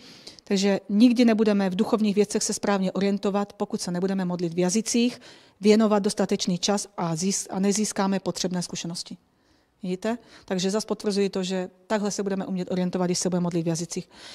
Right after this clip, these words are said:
Modlitby v jazyku nám pomáhají k tomu, abychom byli zapáleni pro věci Božího ducha. Modlitba v jazycích přináší odpočinek.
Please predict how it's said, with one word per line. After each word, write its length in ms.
Modlitby 380
v 40
jazyku 320
nám 180
pomáhají 500
k 60
tomu, 280
abychom 320
byli 200
zapáleni 640
pro 160
věci 240
Božího 340
ducha. 340
Modlitba 320
v 60
jazycích 400
přináší 520
odpočinek. 640